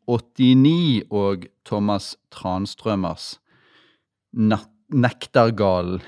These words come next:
i Badelunda. Eh, og herfra så går vi over til å diskutere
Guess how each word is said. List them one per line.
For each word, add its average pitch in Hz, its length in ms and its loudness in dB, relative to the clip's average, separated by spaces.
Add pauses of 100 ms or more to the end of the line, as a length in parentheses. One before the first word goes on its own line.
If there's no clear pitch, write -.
(160)
i 101 300 -8 (340)
Badelunda. 98 640 -6 (1160)
Eh, 127 400 2
og 139 100 2
herfra 180 520 2
så 233 180 -6
går 175 160 -4
vi 131 80 -2
over 123 420 2 (680)
til 139 200 -2
å 104 80 -2
diskutere 98 880 0